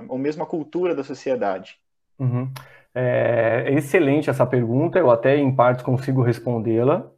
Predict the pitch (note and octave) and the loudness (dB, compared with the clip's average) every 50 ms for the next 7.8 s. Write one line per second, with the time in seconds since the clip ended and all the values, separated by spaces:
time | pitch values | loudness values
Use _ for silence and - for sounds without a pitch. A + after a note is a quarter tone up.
0 | _ _ _ _ _ _ _ _ _ _ _ _ _ - - - - B2 A#2+ A#2 | _ _ _ _ _ _ _ _ _ _ _ _ _ -20 -20 -10 -6 -4 -4 -2
1 | A#2+ C#3 - - - - _ _ _ _ _ _ _ _ _ _ _ _ _ _ | -2 -4 -6 -8 -12 -18 _ _ _ _ _ _ _ _ _ _ _ _ _ _
2 | _ _ _ _ - A#2+ A#2 A2+ G#2+ - - - _ _ _ _ _ _ _ _ | _ _ _ _ 2 2 4 2 2 0 -8 -16 _ _ _ _ _ _ _ _
3 | _ _ _ _ _ _ _ - D3+ C3 - G#3+ - A3 G3 G3+ G3+ F#3 C#3 C#3 | _ _ _ _ _ _ _ -6 -6 -4 -4 -2 -2 0 0 2 2 2 2 2
4 | B2 A2+ - C3 C3 D3 E3 E3+ - - F3+ F3 - - - A#2 A#2+ A#2+ A#2+ A#2 | 2 2 2 0 2 2 2 0 -2 -4 -6 -6 -8 -8 -6 -4 -2 0 2 2
5 | A#2 A2+ A2 G#2+ - - - C#3 C#3+ D3 C#3 C#3 C3+ D3 C#3+ D3 D3 C#3+ B2+ A2+ | 4 2 2 0 -2 -2 -2 0 2 2 2 2 2 0 2 2 2 2 2 2
6 | B2+ B2 C3 C#3+ D3 E3 D#3+ D3 C3 C3+ C3+ C3+ C3 C3 C#3 C3+ C3+ C3 C#3+ D3 | 2 4 4 4 4 2 2 2 0 0 0 0 0 2 2 4 6 6 6 6
7 | D3 C3+ C3 A#2+ A#2+ A#2+ A2 A2 A2 A2+ A#2 A#2+ C#3 C3+ - | 6 4 2 2 0 0 0 0 0 0 0 -2 -4 -6 -10